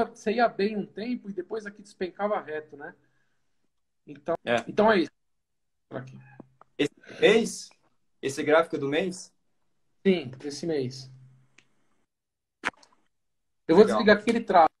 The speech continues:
Speaker 2: Então aí, ó, galera,
Speaker 1: Eu vou
Speaker 2: pra,
Speaker 1: des-
Speaker 2: pra quem acha, pra quem duvida, pra quem
Speaker 1: Tá.
Speaker 2: tá aí a prova de que funciona, beleza?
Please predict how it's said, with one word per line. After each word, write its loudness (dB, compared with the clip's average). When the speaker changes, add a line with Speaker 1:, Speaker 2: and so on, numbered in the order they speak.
Speaker 2:
Então -2
aí, 0
ó, 2
galera, -2
Speaker 1:
Eu -8
vou -6
Speaker 2:
pra, 0
Speaker 1:
des- -20
Speaker 2:
pra -4
quem -8
acha, -4
pra -6
quem -8
duvida, -4
pra -4
quem -8
Speaker 1:
Tá. -4
Speaker 2:
tá 0
aí 2
a 2
prova -2
de -16
que -14
funciona, -8
beleza? -2